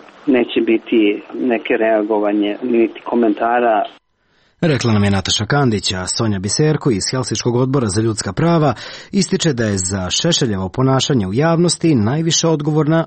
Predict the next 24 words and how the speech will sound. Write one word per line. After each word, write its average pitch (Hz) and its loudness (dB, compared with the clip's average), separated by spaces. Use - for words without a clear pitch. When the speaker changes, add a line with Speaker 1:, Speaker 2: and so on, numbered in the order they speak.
Speaker 2:
vlast 87 -10
u 107 -6
Srbiji, 156 2
koja 170 2
je, 110 -2
kako - -12
kaže 101 -4
naša 92 -6
sagovornica, 160 2
od 98 -10
povratka 160 0
vođe 117 0
radikala 104 -2
u 85 -8
Srbiju 170 2
tolerisala 143 2
njegove 87 -2
ispade. 113 -2
U 185 0
tom 170 2
kontekstu, 165 0
dodaje 98 -4
Biserko, 170 0
ova 95 0